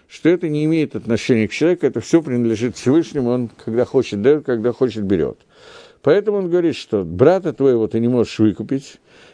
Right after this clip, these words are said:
и не дать, невозможно дать Элоким,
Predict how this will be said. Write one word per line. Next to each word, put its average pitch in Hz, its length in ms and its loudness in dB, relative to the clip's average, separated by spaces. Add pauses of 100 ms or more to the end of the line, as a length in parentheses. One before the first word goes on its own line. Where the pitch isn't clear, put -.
(240)
и 139 400 2
не 117 160 -2
дать, 170 440 -2
невозможно 139 560 0
дать 120 260 0
Элоким, 143 600 0